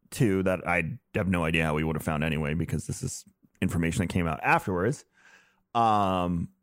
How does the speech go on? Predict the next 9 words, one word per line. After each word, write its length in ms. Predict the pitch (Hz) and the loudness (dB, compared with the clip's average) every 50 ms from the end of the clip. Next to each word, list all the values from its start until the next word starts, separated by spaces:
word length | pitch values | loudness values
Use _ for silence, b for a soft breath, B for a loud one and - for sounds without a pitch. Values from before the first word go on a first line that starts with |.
| _ _ _ - | _ _ _ -2
I'm 60 | 110 | 2
gonna 140 | 117 123 120 | 2 2 2
read 340 | 113 107 135 165 180 147 | 2 2 2 2 4 4
it 240 | 120 107 - - _ - | 2 2 0 -4 _ -4
because 260 | - 113 110 131 120 113 | -2 2 2 2 2 2
it's 160 | 110 - - | 0 0 -2
exciting 500 | 117 - - - 139 139 131 120 120 113 | -4 -2 2 2 4 4 4 4 2 2
if 140 | 104 95 - | 0 0 2
you, 180 | 104 95 95 | 2 2 2